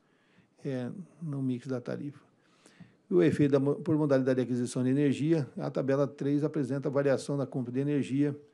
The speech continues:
e aqui mostra que para esse processo vai ter uma variação negativa em quinze ponto oito por cento. Usualmente, as perdas regulatórias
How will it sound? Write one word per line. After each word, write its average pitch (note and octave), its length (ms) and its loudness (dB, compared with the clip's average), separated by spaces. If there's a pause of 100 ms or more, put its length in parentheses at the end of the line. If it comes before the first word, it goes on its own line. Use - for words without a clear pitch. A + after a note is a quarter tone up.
(480)
e D#3 100 -2
aqui D3 240 -2
mostra C#3 640 -4 (760)
que D#3 160 -6
para C3+ 460 -2 (920)
esse E3+ 200 -2
processo C#3+ 560 -2
vai D3+ 140 0
ter D3 120 -2
uma C#3 80 2
variação C3+ 440 0
negativa C3 440 -2
em D3 80 -4
quinze C#3 400 -8
ponto C3 480 -8
oito B2 300 -2
por C3 180 -6
cento. - 460 -10 (2000)
Usualmente, D#3+ 540 4
as - 120 2
perdas C#3+ 320 2
regulatórias C#3 540 4